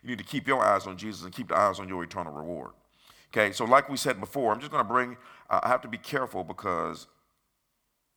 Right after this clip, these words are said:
you all need to make sure that we have recaps, just like you are in school. They say, "Okay, look, let's have a nice little recap." Because this is not for the purpose of your entertainment. <laughs>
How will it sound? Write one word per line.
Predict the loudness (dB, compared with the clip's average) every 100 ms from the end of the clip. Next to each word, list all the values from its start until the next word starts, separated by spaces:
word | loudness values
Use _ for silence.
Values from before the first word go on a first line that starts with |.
| _ _ _ _ _
you | -8 0
all | 0
need | 0 -4 -10
to |
make | -8 -6
sure | -8 -8 -4 -4
that | -4 -6 -8
we | -10 -4
have | -2 -2
recaps, | -6 -8 -6 -8 -8
just | -12 -8
like | -6 -6
you | -6 -6
are | -6
in | -10
school. | -12 -12 -10 -10
They | -10
say, | -10
"Okay, | -10 -8 -8 -8 -8
look, | -8 -10 -20 -20 -18
let's | -12 -10
have | -6
a |
nice | -2 -4 -4
little | -8 -8
recap." | -8 -6 -6 -6 -10 _ _ _ _
Because | -8 -4 -4
this | -4 -8
is | 0
not | 0 0
for | -6
the | -6
purpose | -4 -4 -6
of | -6
your | -6 -8
entertainment. | -8 -8 -8 -8 -12 -16 -20 _ _ _ _ _ _ _ _ _ -18
<laughs> | -18